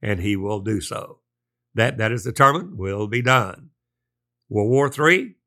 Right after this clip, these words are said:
maybe World War five, World War twenty. Who cares?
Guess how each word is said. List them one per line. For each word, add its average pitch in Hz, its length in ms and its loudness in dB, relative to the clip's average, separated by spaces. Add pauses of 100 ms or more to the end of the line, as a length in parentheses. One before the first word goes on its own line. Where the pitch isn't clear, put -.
maybe 98 340 -6
World 107 220 -6
War 143 300 -6
five, 165 320 0
World 151 240 -8
War 143 380 -2
twenty. 107 380 -4
Who 151 240 -2 (180)
cares? 92 560 -2